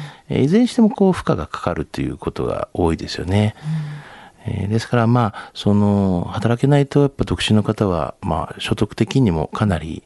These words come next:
Speaker 1: うん。
Speaker 2: 大変になってくるので、
Speaker 1: はい。
Speaker 2: まあ、こういった保障的なものもそうですけども、所得をカバーできるような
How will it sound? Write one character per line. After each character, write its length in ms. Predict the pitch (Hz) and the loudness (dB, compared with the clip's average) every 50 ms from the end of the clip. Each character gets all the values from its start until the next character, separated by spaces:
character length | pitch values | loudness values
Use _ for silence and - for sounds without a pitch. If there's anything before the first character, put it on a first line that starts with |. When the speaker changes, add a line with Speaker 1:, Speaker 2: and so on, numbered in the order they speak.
| _ _ 165 | _ _ -8
Speaker 1:
う 20 | |
ん。 220 | 165 160 156 147 143 _ | -6 -6 -8 -10 -14 _
Speaker 2:
大 180 | - - 92 92 | -4 -2 0 0
変 140 | 95 98 95 | 2 2 2
に 100 | 98 98 | 2 2
な 120 | 104 104 | 2 2
っ 20 | 104 | 0
て 180 | - - - | 0 -4 -6
く 140 | - - 87 | -2 0 0
る 80 | 85 78 | 0 -2
の 180 | 71 - - - | -4 -8 -12 -6
で、 240 | - 127 127 127 120 117 | 0 2 2 2 2 0
Speaker 1:
は 100 | - - | 0 -2
い。 40 | 170 | -4
Speaker 2:
ま 160 | 160 151 147 - - 143 | -4 -4 -4 -2 -2 -2
あ、 20 | |
こ 140 | - - 165 | 0 2 2
う 60 | 165 | 2
い 60 | 165 | 2
っ 20 | 165 | 2
た 340 | 165 _ - 160 160 156 156 | 0 _ 2 2 2 2 2
保 220 | - - 156 151 | 0 0 0 0
障 260 | - - - 185 185 180 | 2 2 2 2 2 2
的 260 | - 196 185 - 185 | 0 -2 -2 0 2
な 320 | 190 185 185 185 185 - - _ _ _ _ _ _ _ - | 4 4 4 4 2 0 -4 _ _ _ _ _ _ _ 0
も 100 | 160 160 | 4 4
の 100 | 170 175 | 6 6
も 140 | 165 117 95 | 6 4 4
そ 140 | - - 104 | 2 2 2
う 40 | |
で 60 | 85 76 | 0 0
す 80 | - | -2
け 120 | - - 76 | -6 -6 -6
ど 100 | 82 85 | -4 -2
も、 240 | 92 101 95 - - - - - - - - | -2 -2 -2 -2 -6 -12 -18 -18 -18 -18 -14
所 200 | - - - 156 | -6 -2 -2 0
得 300 | 165 - 208 208 - 226 | 2 2 0 2 4 4
を 100 | 220 220 | 4 4
カ 180 | - - 247 226 | 4 2 2 4
バ 120 | 208 135 | 4 2
ー 20 | 92 | 2
で 120 | - 80 | 0 0
き 100 | - 95 | 2 2
る 120 | 87 87 | 2 2
よ 160 | 80 73 67 64 | 0 -2 -4 -4
う 60 | 67 | -2
な 220 | 82 104 143 - | 0 0 0 0